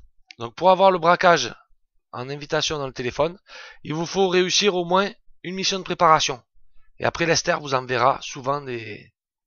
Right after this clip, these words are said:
ce, ce message. Donc là j'ai envoyé le braquage.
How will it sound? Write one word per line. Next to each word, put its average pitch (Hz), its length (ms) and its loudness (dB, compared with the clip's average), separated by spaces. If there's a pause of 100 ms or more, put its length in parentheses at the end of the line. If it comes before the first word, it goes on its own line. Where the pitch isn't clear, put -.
(720)
ce, - 500 -12
ce - 180 -10
message. - 460 -6 (1040)
Donc 113 160 -14
là 147 80 0
j'ai 139 100 -4
envoyé 127 220 -4
le 135 60 -6
braquage. 135 480 0